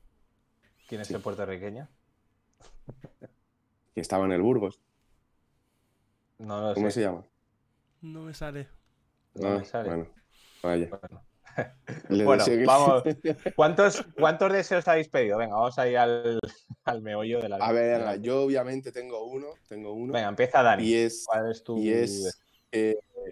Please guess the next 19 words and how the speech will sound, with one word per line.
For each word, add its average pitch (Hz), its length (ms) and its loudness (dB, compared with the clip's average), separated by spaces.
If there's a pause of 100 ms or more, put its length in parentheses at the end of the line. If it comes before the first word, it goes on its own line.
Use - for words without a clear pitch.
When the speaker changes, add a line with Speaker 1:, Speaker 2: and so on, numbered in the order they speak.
(140)
Speaker 2:
a, 95 320 -10
mi 95 180 -10
principal 101 600 -4
deseo 104 480 0
es, 95 400 -6 (160)
si - 160 -8
solo 147 180 2
pudiese 123 420 0
pedir 104 220 -2
uno, 139 260 -4 (840)
que 107 540 2
es, 101 220 -8
eh, 98 360 -6
Estudiantes 98 500 -6
suba 87 260 -6
a - 40 -6
A 78 40 -16
C 76 100 -16
B, 78 100 -16